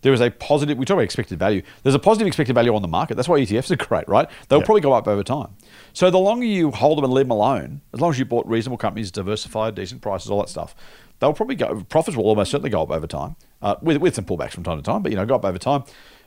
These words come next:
Speaker 1: Share prices will probably go up over time on average. Trading is the opposite of that. <laughs> Trading is giving that up and saying, "Over the next one, two, three, four, five months, I'm gonna bet that I can guess the direction of something more than the other person who I'm buying or selling this from or to."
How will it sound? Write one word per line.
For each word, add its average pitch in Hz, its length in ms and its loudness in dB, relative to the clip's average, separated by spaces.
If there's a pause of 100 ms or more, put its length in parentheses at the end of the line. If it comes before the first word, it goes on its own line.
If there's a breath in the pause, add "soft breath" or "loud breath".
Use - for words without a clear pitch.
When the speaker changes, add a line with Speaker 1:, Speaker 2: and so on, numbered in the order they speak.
(240 loud breath)
Speaker 1:
Share 151 200 2
prices 156 240 4
will 123 80 -4
probably 127 220 2
go 123 120 4
up 127 80 0
over 120 140 2
time 123 180 2
on 123 100 4
average. 156 400 -2 (760)
Trading 160 340 4
is 135 220 -2 (500)
the 120 80 2
opposite 127 300 2
of 160 100 4
that. 160 120 2
<laughs> - 0 -
Trading 160 260 4
is - 80 0 (200 loud breath)
giving 160 220 4
that 117 140 6
up 117 200 4
and 101 80 -4
saying, 104 360 0 (280 loud breath)
"Over 123 120 4
the 156 60 2
next - 220 -2 (160)
one, 110 300 -2
two, 113 180 -2
three, 107 240 0
four, 107 200 0
five 101 220 0
months, 110 240 -2
I'm 127 160 2
gonna 143 140 0
bet 104 280 0
that 104 60 -4
I 104 140 2
can 110 180 -8
guess 101 340 -2 (420 soft breath)
the 107 80 -4
direction 127 260 2
of 120 60 -2
something 117 200 -2
more 104 160 0
than 95 60 -4
the 101 60 -4
other 98 140 0
person 107 280 -2
who 101 100 -4
I'm 95 160 -4
buying 95 260 -4
or 92 60 -8
selling 92 260 -8
this 90 100 -10
from 85 240 -10
or 98 80 -12
to." - 260 -12